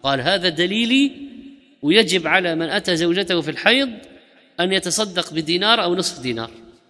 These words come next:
طبعًا الدينار مثقال من الذهب، أربع غرامات وربع تقريبًا. طيب، من قال بعدم الوجوب خلص عليه التوبة فقط وليس عليه كفارة غير التوبة، قال: "هذا حديث ضعيف."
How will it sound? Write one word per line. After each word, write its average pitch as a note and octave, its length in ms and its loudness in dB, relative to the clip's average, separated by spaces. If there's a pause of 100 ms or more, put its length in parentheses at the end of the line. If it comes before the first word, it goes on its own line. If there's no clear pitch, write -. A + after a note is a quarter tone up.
(340)
طبعًا F3 300 4
الدينار F#3 760 0 (200)
مثقال D#3 580 2
من C3 120 -4
الذهب، A2+ 460 -4 (340)
أربع C#3+ 260 0
غرامات C3+ 420 -4
وربع B2+ 300 -4
تقريبًا. F#2 420 -12 (440)
طيب، E3+ 340 4
من E3+ 160 0
قال B3+ 340 4
بعدم C4 400 6
الوجوب F3 540 2 (180)
خلص F#3 300 2
عليه G3 260 6
التوبة F#3+ 500 0
فقط - 680 -2 (120)
وليس E3+ 340 2
عليه D#3+ 360 6
كفارة E3 500 -2
غير C#3 200 0
التوبة، G2 460 -6 (320)
قال: D#3+ 200 4
"هذا E3+ 200 0
حديث E3 260 -2
ضعيف." C3+ 560 -6